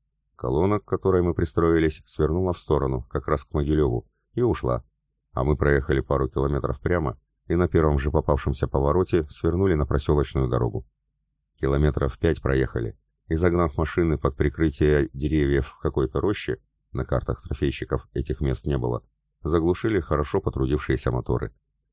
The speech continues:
Народ сразу же разбежался по кустам, да и мне было надо. Потом мы сменили место стоянки, перебравшись туда, где было почище, и стали привычно готовить лагерь на днёвку. Пока водители осматривали и заправляли машины,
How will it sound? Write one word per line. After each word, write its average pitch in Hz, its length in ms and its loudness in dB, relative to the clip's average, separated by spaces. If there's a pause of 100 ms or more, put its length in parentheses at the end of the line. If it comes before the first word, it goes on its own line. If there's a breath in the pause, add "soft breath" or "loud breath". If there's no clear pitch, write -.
(160)
Народ 71 380 0
сразу 87 360 0
же 71 120 2
разбежался 71 560 0
по 71 100 -6
кустам, 67 460 -2 (380)
да 60 180 2
и 95 80 4
мне 76 200 2
было 69 220 0
надо. 62 300 -2 (800)
Потом 87 320 -2
мы 101 100 0
сменили 78 440 0
место 76 280 0
стоянки, 71 580 -2 (300)
перебравшись 69 560 0
туда, 78 280 -2
где 71 160 -2
было 67 200 0
почище, - 560 -4 (360)
и 71 100 -2
стали 107 300 0
привычно 80 480 2
готовить 76 520 2
лагерь 67 400 -2
на 64 160 -2
днёвку. 64 420 -6 (720)
Пока 69 260 0
водители 65 440 0
осматривали 65 680 0
и - 80 -4
заправляли 69 520 0
машины, 80 540 -2